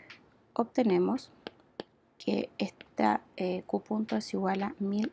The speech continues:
ochocientos ocho watts. Es decir, con incrustaciones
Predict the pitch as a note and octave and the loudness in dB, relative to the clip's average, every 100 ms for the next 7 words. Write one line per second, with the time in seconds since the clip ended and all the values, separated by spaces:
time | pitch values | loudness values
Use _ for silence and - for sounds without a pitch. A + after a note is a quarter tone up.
0 | - G3+ - - - - G3 F#3+ - - | -6 -8 -8 -12 -12 -6 -4 -4 -6 -8
1 | - - - G2 - - - - _ _ | -10 -6 0 0 -2 -4 -4 -4 _ _
2 | _ _ - E3+ - - - - - - | _ _ 0 0 0 -8 -14 -20 -18 -20
3 | - - - F3+ - F#3 - B3 C#4+ - | -20 -20 -6 -4 -2 -4 0 2 2 -4
4 | - - _ - G#3+ A3 A3 A3 A3 - | -20 -20 _ 0 2 2 0 -4 -4 -2
5 | - A#3 A#3 B3+ - | 2 2 2 -2 -8